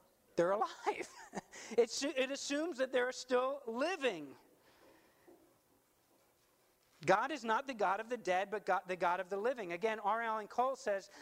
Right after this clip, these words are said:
"The guarantee of their eternal life is not the nature of their experience of God,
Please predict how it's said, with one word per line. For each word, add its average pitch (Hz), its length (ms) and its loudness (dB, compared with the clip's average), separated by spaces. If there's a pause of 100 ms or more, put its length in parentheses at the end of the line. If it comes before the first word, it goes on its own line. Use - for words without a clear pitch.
(140)
"The 208 80 4
guarantee 269 580 0
of 233 100 -2
their 220 140 0
eternal 254 480 0
life 220 420 -2 (320)
is 208 160 4
not 254 300 4
the 277 80 0
nature 254 640 -2
of 214 180 2
their 214 200 0
experience 247 640 -4
of 175 240 0
God, 202 480 2